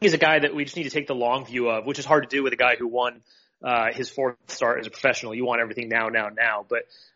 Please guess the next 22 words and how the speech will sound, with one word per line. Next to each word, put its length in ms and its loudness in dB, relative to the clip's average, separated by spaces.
um, 380 -2
I 60 0
do 140 2
think 280 0
that 220 4
his 200 0
best 340 0
golf 340 2
is, 240 -8
is 360 -10
a 60 0
few 200 -4
years 240 4
away, 360 4
and, 100 -6
and 100 -10
so 280 -4
should 180 -10
get 120 4
a 40 6
little 240 2
patience, 640 -8